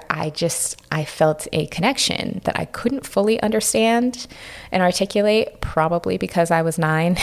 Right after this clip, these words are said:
<laughs> but that I just never really let go of. And so from then on, moving here was such a big goal for me. And there were actually times where I had attempted it or had a plan to, and those plans just did not work out,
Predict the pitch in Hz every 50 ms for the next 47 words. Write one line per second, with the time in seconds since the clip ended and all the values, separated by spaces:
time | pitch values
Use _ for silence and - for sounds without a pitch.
0 | - - - - - - - - 175 170 165 160 160 - 160 - - 160 151 147
1 | 156 151 151 156 151 160 160 156 156 - - - 156 147 156 151 151 151 - -
2 | - 90 73 - - - - - - 82 78 156 - - - - - - - -
3 | - - - - - 160 151 - - 165 156 151 143 147 165 165 165 160 - -
4 | - 185 190 175 151 151 151 147 147 147 156 185 208 220 190 160 151 - - -
5 | - - - 95 95 - - - - 160 - - - - - - - - - -
6 | - - - 180 190 220 247 - - - - - 190 196 - - 110 - - 170
7 | 170 175 175 175 185 - - 202 233 - - - - - 214 196 - - - -
8 | 175 175 - - - 160 156 156 - 160 151 151 - - - - - 156 151 160
9 | - 185 208 214 247 - - 175 156 - 165 160 - - 165 160 - - - 156
10 | 156 170 175 180 175 - - 220 214 220 233 240 262 - - - - - - -
11 | - 180 170 165 160 - - - - - 202 202 202 190 180 160 - - - 156
12 | - - 151 139 - 160 156 151 165 156 151 147 147 143 - - - - - -
13 | - - _ - 151 143 147 143 143 - - - - - - - - - - -
14 | -